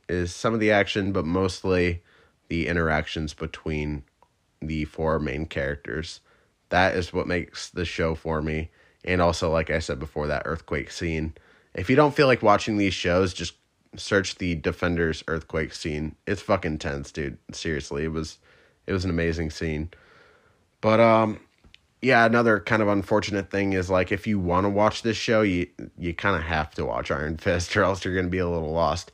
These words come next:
In fact, if you do wanna watch this show, you have to watch all the other shows, or else you'll probably be lost.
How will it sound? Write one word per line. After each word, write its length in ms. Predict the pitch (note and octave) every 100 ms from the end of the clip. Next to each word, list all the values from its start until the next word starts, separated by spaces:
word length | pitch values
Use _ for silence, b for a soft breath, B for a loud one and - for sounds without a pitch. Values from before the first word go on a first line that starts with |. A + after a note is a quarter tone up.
| b b -
In 120 | F#2+
fact, 260 | G#2 F#2+
if 140 | G#2 G2+
you 80 | F2+
do 160 | B2+
wanna 160 | A2+ G2
watch 300 | F#2 F#2 -
this 140 | F2
show, 160 | - F2
you 140 | E2+
have 160 | F2+ E2+
to 80 | F2+
watch 240 | E2 E2+
all 120 | F2
the 100 | E2+
other 180 | F2 D#2+
shows, 340 | - D2 D2
or 120 | D2 D#2+
else 200 | D#2 D2
you'll 140 | C#2+
probably 400 | - C#2 C#2 D#2
be 180 | C#2+ D#2
lost. 460 | C2+ A#1 - -